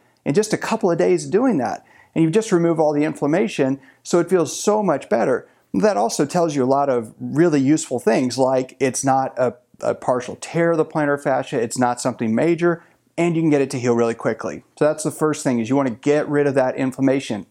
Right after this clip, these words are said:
And when I say that, don't take non-steroidal anti-inflammatory drugs like ibuprofen or naproxen, because those can slow down the actual healing of the collagen in the plantar fascia, so don't do that.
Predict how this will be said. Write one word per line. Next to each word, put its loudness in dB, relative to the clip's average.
And 0
when -2
I 0
say 2
that, 0
don't 0
take 0
non-steroidal 0
anti-inflammatory -2
drugs -2
like -4
ibuprofen -2
or -2
naproxen, -2
because 0
those 2
can -2
slow 0
down 0
the -2
actual -6
healing 0
of 0
the 2
collagen -2
in -2
the -4
plantar -2
fascia, -2
so -6
don't -2
do 0
that. 0